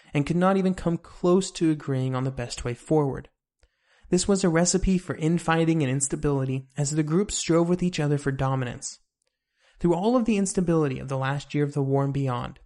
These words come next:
it would be the power of the military that would be able to stand firm. It had proven that it was above the king and the previous government, and soon it would prove that it was above everything. Unfortunately, and I'm not sure entering the war would have been any better for the country,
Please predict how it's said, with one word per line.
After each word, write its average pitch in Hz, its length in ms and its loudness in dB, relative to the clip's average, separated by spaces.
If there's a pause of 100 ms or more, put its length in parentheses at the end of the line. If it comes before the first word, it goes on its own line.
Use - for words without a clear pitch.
(180)
it 143 60 -4
would 151 120 -4
be 175 60 2
the 170 100 -2
power 185 460 0
of 156 180 -6
the 160 80 0
military 156 720 0 (140)
that 135 100 -4
would 143 100 -6
be 143 160 2
able 143 220 2
to 139 100 -10
stand 127 340 -8
firm. 127 400 -8 (640)
It 165 140 2
had 165 180 2
proven 202 460 2
that 151 140 2
it - 100 -4
was 143 120 -4
above 135 220 -4
the 135 80 -6
king 185 460 0
and 147 120 0
the 160 60 2
previous 170 400 0
government, 139 480 -4 (560)
and 147 140 0
soon 190 560 2
it 147 80 -4
would 139 140 0
prove 156 220 2
that 151 100 0
it - 60 -6
was 139 140 -4
above 127 240 -2
everything. 123 500 -10 (1600)
Unfortunately, 180 800 0 (100)
and 160 160 -2 (140)
I'm 165 100 0
not 208 240 0
sure 170 500 0
entering 160 360 -2
the 160 80 2
war 139 280 0
would 139 140 -2
have 135 80 -6
been 135 140 -4
any 147 160 0
better 127 260 -4
for 131 140 -12
the 143 80 -10
country, - 520 -6